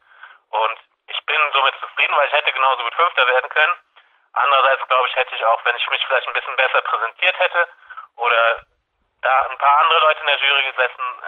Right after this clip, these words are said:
hätten, das, da hätte ich auch Erster werden können. Aber so ist das halt im Bodybuilding-Sport.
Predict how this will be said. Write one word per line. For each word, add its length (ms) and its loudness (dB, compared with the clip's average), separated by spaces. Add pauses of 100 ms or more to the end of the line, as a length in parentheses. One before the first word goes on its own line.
hätten, 300 -2
das, 180 0 (220)
da 80 -4
hätte 200 0
ich 100 -6
auch 140 0
Erster 360 -4
werden 240 -12
können. 160 -20 (920)
Aber 140 2
so 120 0
ist 120 0
das 160 2
halt 160 2
im 100 0
Bodybuilding-Sport. 760 0